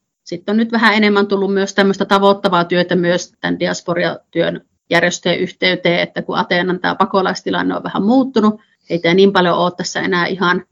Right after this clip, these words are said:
joka paikassa puistossa pyörimässä, niin kuin silloin kymmenen vuotta sitten, kun täällä oltiin, vaan heitä on tuolla ehkä tunnin parin sisällä isoilla pakolaisleireillä ja sitten ihan tuolla Lesboksella, Saamoksella on tehty sinnekin vierailuja. Mä oon siellä ollut sitten auttamassa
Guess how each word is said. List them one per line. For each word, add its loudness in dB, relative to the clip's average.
joka -4
paikassa -2
puistossa 2
pyörimässä, -4
niin -2
kuin -6
silloin -4
kymmenen 4
vuotta -2
sitten, -8
kun -20
täällä -4
oltiin, -4
vaan 0
heitä -2
on -2
tuolla -4
ehkä -6
tunnin 2
parin 2
sisällä 0
isoilla -2
pakolaisleireillä 2
ja 2
sitten -4
ihan 2
tuolla 0
Lesboksella, -2
Saamoksella -2
on -4
tehty -4
sinnekin 2
vierailuja. 2
Mä -2
oon -4
siellä -2
ollut -6
sitten -6
auttamassa -4